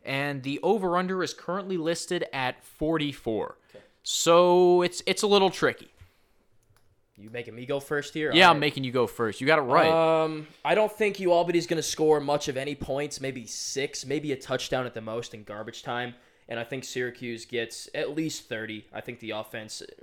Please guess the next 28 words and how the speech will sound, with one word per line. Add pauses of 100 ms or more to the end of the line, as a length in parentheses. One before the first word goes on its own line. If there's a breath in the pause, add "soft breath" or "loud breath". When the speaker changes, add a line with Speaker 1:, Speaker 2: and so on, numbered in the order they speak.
(160)
Speaker 2:
you
know,
led
by
the
run
game,
I
think
they
really
start
to
rotate
the
backs
like (200)
we've
been
talking
about.
So
give
me
Syracuse (320 soft breath)
with
the
points,